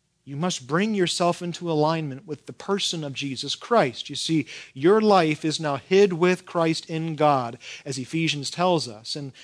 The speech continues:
since both Christ and God are pure, and since verse two and one have already told us that you are now his children, you must bring your life into alignment with the purity that defines him inherently.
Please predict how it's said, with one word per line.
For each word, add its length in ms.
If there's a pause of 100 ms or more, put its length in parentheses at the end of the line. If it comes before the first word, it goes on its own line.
(100)
since 280
both 240
Christ 420
and 320
God 280
are 260
pure, 680 (220)
and 180
since 320
verse 300
two 260
and 160
one 220
have 100
already 220
told 320
us 160
that 160
you 160
are 100
now 420
his 220
children, 960 (960)
you 120
must 220
bring 300
your 200
life 380
into 260
alignment 560
with 120
the 80
purity 400
that 120
defines 560
him 300
inherently. 560